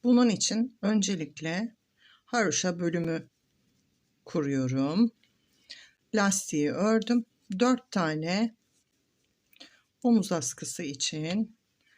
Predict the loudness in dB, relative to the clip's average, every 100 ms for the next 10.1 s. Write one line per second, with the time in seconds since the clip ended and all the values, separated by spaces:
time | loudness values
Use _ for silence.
0 | _ _ _ _ _ _ -2 0 0 0
1 | -2 -2 -4 -2 -2 -4 -6 _ -6 -4
2 | -4 -8 -8 -2 2 2 0 -4 -6 -10
3 | _ _ _ _ _ 0 0 -2 -6 -6
4 | -4 -6 -8 -4 0 0 0 -2 -4 -6
5 | -14 -6 -2 -2 -2 -2 -2 -2 -4 -4
6 | -4 -2 -2 -6 -12 -6 -4 0 2 2
7 | 2 -4 _ _ _ _ -6 -4 -2 0
8 | -2 -4 _ -20 -20 -10 -2 0 0 -2
9 | -4 -2 -2 0 -2 -4 -2 2 2 2